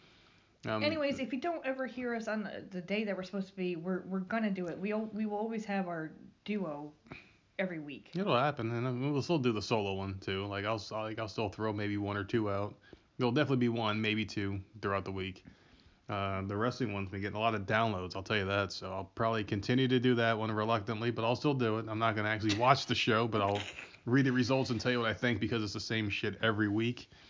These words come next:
Speaker 2: Mm-hmm.
Speaker 1: Um, I'll just sit there and tell you my little take on it and
Speaker 2: The only one I wanna
Speaker 1: pick it
Speaker 2: be on
Speaker 1: apart.
Speaker 2: for that is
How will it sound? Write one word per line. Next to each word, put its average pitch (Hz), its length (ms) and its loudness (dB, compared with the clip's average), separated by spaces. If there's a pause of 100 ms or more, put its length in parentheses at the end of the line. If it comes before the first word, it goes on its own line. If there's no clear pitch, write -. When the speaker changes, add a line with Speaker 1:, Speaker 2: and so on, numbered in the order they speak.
(300)
Speaker 2:
Mm-hmm. 185 260 -10
Speaker 1:
Um, 98 300 -4
I'll 101 280 -2
just 104 420 -6
sit - 220 -4
there 117 160 2
and 107 100 -2
tell 117 100 0
you 113 140 2
my 104 200 -2
little 101 260 -4
take 113 280 0
on 110 160 0
it 120 60 0
and 95 260 -6
Speaker 2:
The - 60 -6
only 349 220 -2
one 311 160 -4
I 277 80 -2
wanna 254 180 -2
Speaker 1:
pick 233 100 6
it 240 40 4
Speaker 2:
be 233 60 2
on 240 60 0
Speaker 1:
apart. 214 200 4
Speaker 2:
for 196 60 -2
that 214 220 0
is 165 140 -10